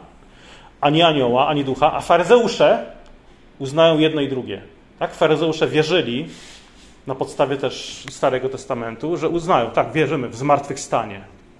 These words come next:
Wierzymy w zmartwychwstanie. Dawid w psal-, w psalmie szesnastym, werset dziesiąty mówi:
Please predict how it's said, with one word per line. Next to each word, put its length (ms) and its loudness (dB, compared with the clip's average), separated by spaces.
Wierzymy 300 -2
w 40 -4
zmartwychwstanie. 720 -6
Dawid 600 0
w 240 -16
psal-, 440 2
w 80 -14
psalmie 460 0
szesnastym, 640 0
werset 260 0
dziesiąty 420 0
mówi: 360 0